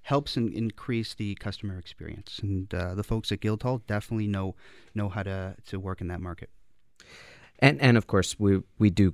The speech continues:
Speaker 2: go beyond because we allow clients to go to the depository and we walk them through the process and everything like that. But, uh, you know, many in-, investors have different registered accounts and they're always asking if they're eligible. So, you know,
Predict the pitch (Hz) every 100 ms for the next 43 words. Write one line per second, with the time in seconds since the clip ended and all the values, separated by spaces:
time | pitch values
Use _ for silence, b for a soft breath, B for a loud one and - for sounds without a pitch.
0 | - 95 87 92 90 90 90 98 - 85
1 | 90 90 87 87 85 92 87 85 - 85
2 | 95 92 90 90 85 90 85 85 90 90
3 | 85 85 85 85 92 101 107 95 90 -
4 | 95 - 95 87 - 85 80 92 87 95
5 | 87 87 82 87 85 - 87 - 92 -
6 | 101 B B B 143 139 135 160 180 180
7 | - 131 127 - - - 120 123 120 127
8 | 110 117 117 117 117 - 117 101 104 104
9 | - 107 101 - 98 101 - B B -
10 | 113 123 - 117 131 147 135 - 110 113
11 | - 113 104 107 104 - 110 - 98 107
12 | 110 98 85 80 - 101 90 90 - 110